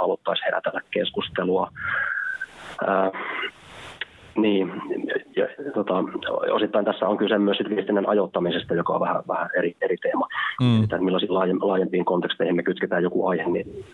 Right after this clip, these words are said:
Speaker 1: siinä yhteydessä kannattaa uhrata pari ajatusta myös sille kysymykselle, että, ää, milloin tämä yhteiskunnallinen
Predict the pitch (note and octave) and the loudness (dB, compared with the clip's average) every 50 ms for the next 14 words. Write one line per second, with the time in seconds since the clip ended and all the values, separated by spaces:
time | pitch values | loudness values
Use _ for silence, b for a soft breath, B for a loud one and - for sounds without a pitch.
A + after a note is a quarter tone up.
0 | - - G2 F#2 F2+ F2+ F2+ F2+ - G2 F#2+ F#2+ - G2 F#2 F#2 - - - G2+ | -2 0 2 2 2 2 0 0 0 0 -2 0 0 0 0 0 0 0 0 0
1 | G2 G2 F#2+ - - - F#2+ F#2 F#2 - G2+ F#2+ G2 F#2+ F#2 - - - _ - | 0 0 0 -2 -2 -2 -2 0 0 0 0 2 2 2 0 -2 -4 -6 _ -6
2 | - G#2+ G#2+ A2 G#2 G2+ - F#2 F2 F2+ F2+ - G2 - - F#2+ F#2+ F#2+ F#2 F#2 | -2 0 0 2 2 2 2 2 2 0 2 0 -2 -2 0 0 2 2 2 2
3 | G2+ - - - - A2+ A2 A2+ G#2 G2+ - - - G2+ F#2+ F#2+ F#2 F#2 - - | 2 -2 -2 -2 0 2 2 2 2 0 -2 -2 0 2 2 2 2 0 0 0
4 | G2 G2 - - F2+ _ _ - G2+ G2 - B B B B B B B B B | 0 0 0 -2 -4 _ _ -2 -2 -2 -2 B B B B B B B B B
5 | B B B B B B B B - G2+ G2 G2 G2 - - - - - - - | B B B B B B B B 0 2 2 2 2 0 -2 -6 -4 -2 0 2
6 | A2 G#2+ G#2 G#2 G#2 G2+ F#2+ F#2 F#2 F2+ F#2+ F#2+ F#2+ F#2 F#2+ F#2+ - - F#2+ F2+ | 4 6 6 6 6 4 4 2 2 2 2 4 4 4 2 0 0 0 -2 0
7 | - - G2+ F#2+ F#2 F2+ F2+ F2+ F#2 | 0 2 2 2 4 4 4 2 0